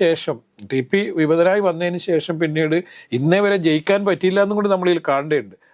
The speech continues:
അപ്പം പി വി അൻവറിൻ്റെ വിഷയത്തിലേക്ക് വരുമ്പോൾ ഇതൊന്നും അല്ല യഥാർത്ഥത്തിൽ പി വി അൻവർ എന്നുള്ള, ഏഹ്, രാഷ്ട്രീയക്കാരൻ്റെ അല്ലെങ്കിൽ പി വി അൻവറിൻ്റെ ഒരു, ഒരു രാഷ്ട്രീയ ചരിത്രവും.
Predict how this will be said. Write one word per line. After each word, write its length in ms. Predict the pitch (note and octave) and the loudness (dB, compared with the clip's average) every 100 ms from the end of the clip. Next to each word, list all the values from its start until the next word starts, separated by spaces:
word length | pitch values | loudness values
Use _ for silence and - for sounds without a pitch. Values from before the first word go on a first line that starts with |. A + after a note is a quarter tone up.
| - | -8
അപ്പം 220 | C3+ G#3 B3+ _ C3+ D3 | -2 -2 -4 _ -8 -2
പി 100 | E3+ | 0
വി 60 | A3+ B3+ | 0 0
അൻവറിൻ്റെ 320 | B3+ C4 C4 | 0 0 -2
വിഷയത്തിലേക്ക് 400 | A3 G#3+ A3+ A3 G3+ | -4 -2 -2 0 -2
വരുമ്പോൾ 240 | F3+ F#3 E3+ | 0 0 0
ഇതൊന്നും 320 | G3+ A3 B3 G3 | 0 -2 -2 0
അല്ല 140 | F#3+ D3 C#3+ | 0 -2 -4
യഥാർത്ഥത്തിൽ 460 | E3 D#3+ F3 E3+ - - _ | -6 -4 -4 -6 -10 -20 _
പി 120 | F3 G3+ | 2 2
വി 80 | A#3 A3+ | 2 0
അൻവർ 220 | A3 G#3+ | 0 -2
എന്നുള്ള, 200 | G#3 G3 G3 - E3+ | -2 -2 -2 -2 -2
ഏഹ്, 100 | E3+ | 0
രാഷ്ട്രീയക്കാരൻ്റെ 800 | D3+ - E3 D#3+ D#3 C#3+ D3+ F3 - - - | -2 -2 -2 0 -2 -4 -6 -6 -8 -20 -4
അല്ലെങ്കിൽ 320 | D3+ D#3+ E3 F#3+ D#3+ | 0 2 0 -2 2
പി 100 | D#3+ | 4
വി 80 | F#3+ F#3+ | 4 2
അൻവറിൻ്റെ 360 | F3 F3 E3 F3+ | 0 0 2 0
ഒരു, 80 | G3+ F3+ | 2 2
ഒരു 80 | F3 D#3+ | 2 2
രാഷ്ട്രീയ 280 | D#3 F#3+ E3 | 0 -2 0
ചരിത്രവും. 400 | D#3 C3+ D3+ G2+ | -2 -2 -4 -4